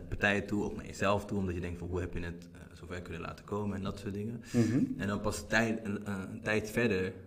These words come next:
Speaker 1: dan kan je reflecteren en dan kan je denken van, oké, maar dit, eh, heb je nu meegemaakt en is dit, eh, de schade? Maar stel je voor, eh,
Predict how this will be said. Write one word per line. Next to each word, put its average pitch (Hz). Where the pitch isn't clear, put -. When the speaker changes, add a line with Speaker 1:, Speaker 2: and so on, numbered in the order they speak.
Speaker 1:
dan 101
kan 98
je 95
reflecteren 95
en 92
dan 92
kan 92
je 92
denken 90
van, 90
oké, 92
maar 92
dit, -
eh, 95
heb 92
je 98
nu 104
meegemaakt 98
en 85
is -
dit, 98
eh, 92
de 92
schade? 92
Maar 110
stel 110
je 107
voor, 95
eh, 95